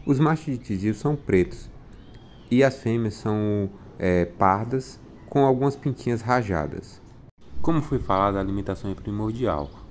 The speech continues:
Gosto de oferecer essa estruzada aqui verde da Alcon. E também gosto de oferecer sementes.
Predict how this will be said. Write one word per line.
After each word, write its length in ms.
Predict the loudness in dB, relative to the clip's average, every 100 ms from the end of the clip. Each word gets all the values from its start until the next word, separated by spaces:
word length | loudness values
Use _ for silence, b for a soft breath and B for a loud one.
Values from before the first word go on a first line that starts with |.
| -2
Gosto 260 | -2 0
de 100 | -4
oferecer 760 | -4 -4 -4 -2 -4 -4 -4 -4 B B B -8
essa 500 | -6 -4 -2 0 0
estruzada 600 | -2 -6 -6 -4 -6 -6
aqui 400 | -8 -8 -8 -8 -12 -20 -20 -20 -6
verde 480 | 4 4 4 -2 -2
da 140 | 2
Alcon. 420 | 2 0 -4 -6 -6 -14 B B B -14 -8
E 80 | -4
também 640 | 0 0 0 0 0 0
gosto 280 | 0 0 -2
de 80 | -6
oferecer 420 | -4 -6 -4 -8
sementes. 720 | -6 -4 -2 -2 -4 -6 -14